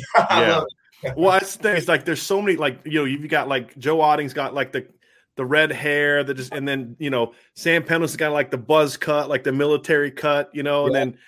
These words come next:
Speaker 2: Sullivan's got the big hair, and then Elijah's got, you know, so there's, so all types
Speaker 1: Yeah.
Speaker 2: of different things, man. There's no doubt. So, uh, uh, love it. Love, love. Thanks so much, Elijah, for joining us. We really appreciate you, and congratulations. And, uh, I know a lot of Notre Dame fans are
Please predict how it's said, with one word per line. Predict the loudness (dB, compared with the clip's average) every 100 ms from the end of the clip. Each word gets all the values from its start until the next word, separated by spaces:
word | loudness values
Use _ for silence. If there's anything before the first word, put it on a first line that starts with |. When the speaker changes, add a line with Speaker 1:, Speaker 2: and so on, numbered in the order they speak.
| _
Speaker 2:
Sullivan's | -8 0 0 0 -2
got | -2 -4 -4
the |
big | -2 0 0
hair, | -2 -4 -2 -2
and | -2
then | -2
Elijah's | -2 -2 -2 -4 -6
got, | -6 -4
you | -6
know, | -6
so | -6 -6
there's, | -6 -6
so | -8
all | -4 -6
types | -4 -6 -4
Speaker 1:
Yeah. |
Speaker 2:
of | -4
different | -4 -8 -10
things, | -10 -10 -10
man. | -10 -10
There's | -12 -10
no | -10
doubt. | -8 -10 -10 -14
So, | -16 -16 -18 -20 -20 _
uh, | -14 -14 -16 _ -18
uh, | -16
love | -12 -6 -4 -4
it. | -6 -12 -8
Love, | -4 -4 -2
love. | 0 0 2
Thanks | 0 0
so | -2 -2
much, | -2 -4
Elijah, | -2 0 -2
for | -4 -6
joining | -4 -4 -4
us. | -6 -8
We | -8
really | -6 -2 -2
appreciate | -4 -8 -8 -6 -8 -8
you, | -14
and | -16
congratulations. | -10 -8 -8 -8 -8 -6 -8 -12 -10
And, | -10 -6
uh, | -6 -8 _ _ _
I | -4
know | -2 0
a |
lot | 0
of | 0
Notre | -2 -2
Dame | -2 -6
fans | -6 -8 -8 -8
are | -6 -6